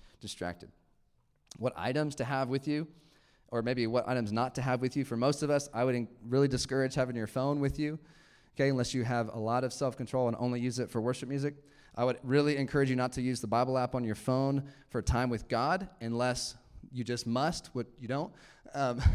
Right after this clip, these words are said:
<laughs> because there's just so much else on there to distract you, and I,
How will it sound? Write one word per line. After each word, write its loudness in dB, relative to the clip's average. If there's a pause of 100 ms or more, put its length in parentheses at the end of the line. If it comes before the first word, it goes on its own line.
<laughs> -14
because 8
there's 0
just 2
so 6
much 6 (280)
else 2
on 0
there 2
to -4
distract 0
you, 0
and -4
I, 0